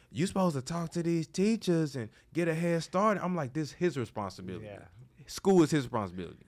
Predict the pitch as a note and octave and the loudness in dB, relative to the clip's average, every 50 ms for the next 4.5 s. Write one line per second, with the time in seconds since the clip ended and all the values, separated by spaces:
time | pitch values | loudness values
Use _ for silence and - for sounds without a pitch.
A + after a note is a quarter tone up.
0 | _ - G#2 G2+ F#2 A2+ B2+ C#3 A2 - B2+ B2 A#2 A2 - A#2+ A2+ G#2+ G2+ G2+ | _ -12 -12 -8 -2 0 0 0 2 2 2 0 0 0 0 -2 -2 -2 -4 -2
1 | A2 A2 G#2 G2 F#2+ F#2 F2 - _ _ _ _ _ - G#2 F#2 G#2+ G#2+ F#2+ F#2 | -2 -2 -2 -2 -4 -4 -6 -8 _ _ _ _ _ -10 -4 0 0 0 0 0
2 | F2+ G2+ A#2+ A#2+ A#2+ G#2+ F#2+ F2+ D#2+ - - _ _ - F#2 G#2+ G#2+ G#2 G2+ F#2+ | -2 -2 -2 -2 -2 -2 -2 -4 -6 -10 -14 _ _ -8 -4 -2 -2 -2 -2 -2
3 | F#2 - _ _ - - G#2 G#2 G#2 G2+ G2 F2+ - - - G2 F#2+ - - G#2+ | -4 -8 _ _ -8 -4 -2 -2 0 0 -2 -4 -6 -6 -6 -8 -6 -6 -4 -4
4 | G#2 G2 G2+ F#2+ - - G#2 G2+ F#2+ F2 | -4 -2 -4 -6 -6 -6 -4 -4 -4 -6